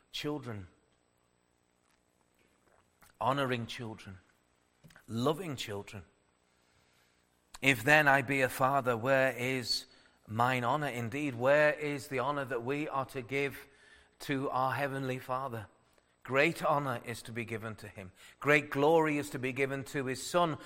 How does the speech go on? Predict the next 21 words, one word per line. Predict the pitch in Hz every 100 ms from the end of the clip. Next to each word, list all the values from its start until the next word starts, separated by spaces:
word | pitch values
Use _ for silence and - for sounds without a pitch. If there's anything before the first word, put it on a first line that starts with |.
| -
whereby | 135 143 127 151 143
the | 127
Father | - 135 131 120 -
is | 123 110 104 - _ _ _ 110
honored. | 113 104 92 - _ _ _ _ _ _ _ _ _ -
The | 110
Father's | 156 160 156 139 143
honor | 151 151
is | 135 131 -
where | 135 135
he | 143
begins. | 131 120 113 107 92 - - _ _ _ _ - -
And | 123
then | 160
he | 180 170 - 156
moves | 160 147 175
on | 143 156 156
to | 151 127
the | 131
Master's | 139 139 - 143 117
fear. | - 180 160 117